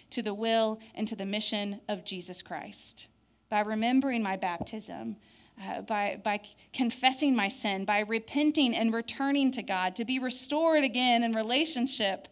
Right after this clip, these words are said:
with God. So that in everything that we do and in all that we, uh,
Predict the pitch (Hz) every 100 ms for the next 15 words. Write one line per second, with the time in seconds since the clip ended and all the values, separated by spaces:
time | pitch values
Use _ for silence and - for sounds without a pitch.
0 | - - - - 220 214 - 185 175 180
1 | 214 220 - _ _ _ _ _ _ _
2 | _ _ _ _ - 240 220 233 - 269
3 | 320 320 277 269 226 233 220 233 226 208
4 | 214 170 240 269 254 220 220 214 208 -
5 | 202 190